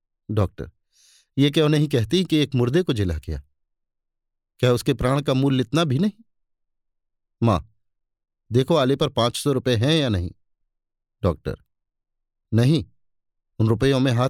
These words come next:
मत लगाना, उन्हें वहीं पड़े रहने दो। उसने तीरथ करने के वास्ते लिए थे,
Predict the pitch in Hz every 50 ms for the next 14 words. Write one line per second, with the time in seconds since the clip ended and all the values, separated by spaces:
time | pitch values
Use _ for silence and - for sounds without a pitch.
0 | - - 147 139 139 143 135 95 71 69 - _ _ _ _ _ _ _ _ _
1 | _ _ _ _ - 101 104 110 110 107 107 117 139 - 120 107 104 90 87 78
2 | 73 76 67 - - _ _ _ _ _ _ _ _ _ _ - - - - -
3 | _ _ _ _ _ _ - - 104 - 139 139 - - 123 123 147 151 - -
4 | 123 113 135 139 - 135 110 101 101 - - 165 160 151 143 139 123 - 202